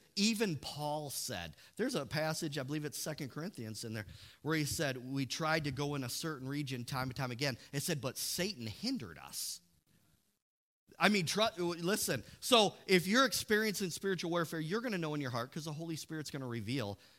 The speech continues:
is it something you're doing wrong or is it something you're doing right and you need to keep on going? You think the enemy likes that we're going to make our voice heard at this meeting tomorrow night?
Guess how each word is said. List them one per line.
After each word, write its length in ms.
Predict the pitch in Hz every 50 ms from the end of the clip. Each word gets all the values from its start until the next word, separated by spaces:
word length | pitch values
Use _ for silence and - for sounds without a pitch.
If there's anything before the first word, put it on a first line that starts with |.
| _ -
is 140 | - 127 127
it 100 | 127 104
something 440 | - - 156 139 131 127 139 117 110
you're 160 | 107 104 98
doing 380 | 92 98 107 120 123 156 185 196
wrong 300 | 214 233 254 311 302 - _ _ _ _
or 100 | 127 147
is 140 | 147 104 123
it 80 | 120 -
something 260 | - - 131 104 110
you're 80 | 117 117
doing 260 | 123 127 131 131 127
right 280 | 120 127 139 175 202 143
and 100 | 127 123
you 80 | 123
need 180 | 120 123 117 95
to 60 | 90 -
keep 360 | - - - 156 139 - 135
on 220 | 131 127 127 120
going? 300 | 95 90 65 65 65 - - _ _ _ _ _ _ _ _ _ _ _ _ _ _ _ _ _ -
You 140 | 156 165
think 180 | 180 196 196 165
the 160 | 190 180 175
enemy 240 | 180 185 190 180 170
likes 340 | 165 160 165 185 196 - -
that 140 | 185 170 160
we're 120 | 160 151
going 240 | 135 156 165 165 160
to 40 | 147
make 220 | 151 156 147 -
our 100 | 143 139
voice 340 | 131 139 160 160 160 151 -
heard 220 | 160 160 170 165
at 160 | 156 151 151
this 200 | - 165 147 -
meeting 340 | 147 147 151 160 175 185 185
tomorrow 320 | 175 - 185 180 180 180 180
night? 300 | 185 185 190 226 233